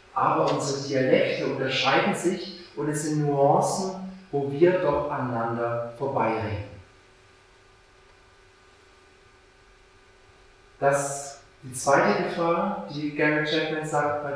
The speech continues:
dieser Sprache der Hilfsbereitschaft ist die, dass der andere sich darauf ausruht. Wenn der Mann sich immer freut,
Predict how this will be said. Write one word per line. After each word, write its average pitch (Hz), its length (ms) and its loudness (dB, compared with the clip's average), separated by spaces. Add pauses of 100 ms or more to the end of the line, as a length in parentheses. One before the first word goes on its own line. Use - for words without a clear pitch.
dieser 143 500 -4
Sprache 135 560 0
der 135 120 2
Hilfsbereitschaft 131 800 -2
ist - 300 -12
die, 175 440 -6 (380)
dass - 460 0 (220)
der - 160 2
andere 151 380 4
sich - 220 -4
darauf 127 360 -2
ausruht. - 920 -4 (360)
Wenn 139 520 2 (280)
der 127 500 4
Mann 196 320 6
sich 160 260 0
immer 156 320 0
freut, 190 300 8